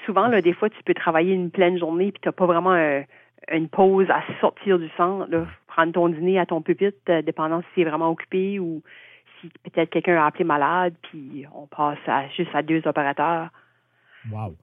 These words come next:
Speaker 2: Et que, mais comment on gère le stress et, euh, disons, les émotions dans des situations comme celle-là ? Je veux dire, est-ce que vous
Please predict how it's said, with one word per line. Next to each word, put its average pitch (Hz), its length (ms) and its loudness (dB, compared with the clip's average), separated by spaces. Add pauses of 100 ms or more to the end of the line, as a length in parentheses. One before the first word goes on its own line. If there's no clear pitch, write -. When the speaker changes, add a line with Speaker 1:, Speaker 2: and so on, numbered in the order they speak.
(720)
Speaker 2:
Et 170 120 0
que, 143 80 -2 (100)
mais 185 140 6
comment 262 240 4 (100)
on 185 80 6
gère 208 300 6
le 165 120 4
stress 214 720 0
et, 165 400 6
euh, 135 100 0
disons, 135 260 2
les 156 420 4
émotions 170 480 2
dans 147 200 4
des 135 140 4
situations 143 680 2
comme 151 260 4
celle-là ? 135 640 4
Je 135 80 -4
veux 135 80 4
dire, 143 180 2
est-ce 147 120 0
que 156 80 2
vous 147 320 4